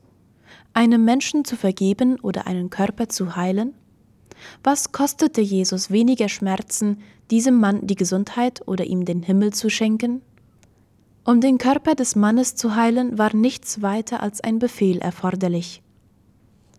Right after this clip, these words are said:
Um die Sünden des Mannes zu vergeben,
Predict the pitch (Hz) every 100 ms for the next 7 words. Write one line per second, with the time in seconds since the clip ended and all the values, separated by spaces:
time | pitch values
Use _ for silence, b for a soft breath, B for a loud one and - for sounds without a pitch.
0 | _ _ _ 190 175 175 170 175 175 196
1 | 208 208 - 208 208 208 208 202 196 208
2 | 208 208 202